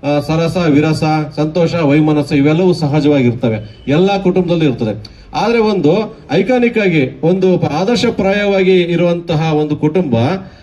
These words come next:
ಆ ಕುಟುಂಬಕ್ಕೆ ಏನಾದ್ರು ಒಂಚೂರು ಕಳಂಕ ತರಬೇಕು ಅಥವಾ ಏನಾದ್ರು ಮಾಡ್ಬೇಕು ಅನ್ನೋ ಪ್ರಯತ್ನಗಳು ಸಹಜವಾಗಿ, ಆ, ಸ್ವಾಭಾವಿಕವಾಗಿ ಎಲ್ಲ ಕಡೆ ನಡೀತಾನೆ ಇರ್ತದೆ.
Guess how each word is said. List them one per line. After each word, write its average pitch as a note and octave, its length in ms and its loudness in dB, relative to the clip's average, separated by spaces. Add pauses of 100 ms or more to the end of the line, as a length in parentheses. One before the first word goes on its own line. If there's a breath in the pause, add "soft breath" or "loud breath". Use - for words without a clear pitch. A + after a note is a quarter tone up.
(140)
ಆ F3+ 120 -2
ಕುಟುಂಬಕ್ಕೆ F#3+ 480 0
ಏನಾದ್ರು A#3 280 2
ಒಂಚೂರು G3+ 300 0
ಕಳಂಕ F#3 320 -2
ತರಬೇಕು F3+ 680 0
ಅಥವಾ D#3 420 -4
ಏನಾದ್ರು G#3+ 260 2
ಮಾಡ್ಬೇಕು F#3 380 0
ಅನ್ನೋ F3+ 140 0
ಪ್ರಯತ್ನಗಳು D#3+ 460 -2
ಸಹಜವಾಗಿ, E3+ 640 0
ಆ, C3 680 0
ಸ್ವಾಭಾವಿಕವಾಗಿ D#3+ 600 -2
ಎಲ್ಲ C#3 160 0
ಕಡೆ C3+ 140 -2
ನಡೀತಾನೆ B2 360 0
ಇರ್ತದೆ. G2+ 540 -10